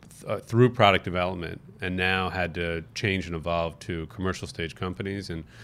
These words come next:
and establish an initial commercial footprint for their products,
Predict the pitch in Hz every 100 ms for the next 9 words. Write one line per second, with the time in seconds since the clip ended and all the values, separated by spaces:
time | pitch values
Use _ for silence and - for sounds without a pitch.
0 | - - - 87 - 113 101 92 92 -
1 | 87 90 90 92 82 92 87 - 85 -
2 | 110 104 90 - 87 82 80 98 92 123
3 | 135 -